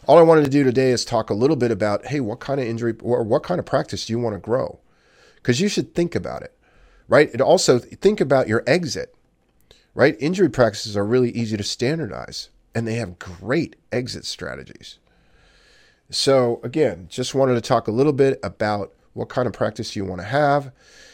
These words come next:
If you have interest in finding out more about our program, Cards of Smart Injury Doctors program,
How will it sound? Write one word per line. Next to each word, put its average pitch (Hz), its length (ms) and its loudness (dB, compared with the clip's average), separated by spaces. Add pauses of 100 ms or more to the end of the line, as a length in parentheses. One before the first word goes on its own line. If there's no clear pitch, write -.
(180)
If 120 140 -4
you 196 60 8
have 202 100 10
interest 185 340 2
in 127 60 0
finding 123 320 0
out 117 160 0
more 110 220 0
about 104 240 -2
our 98 80 -8
program, 127 420 0
Cards 107 260 -4
of - 60 -12
Smart 113 260 -2
Injury 104 220 -6
Doctors 98 360 -12
program, 131 520 -4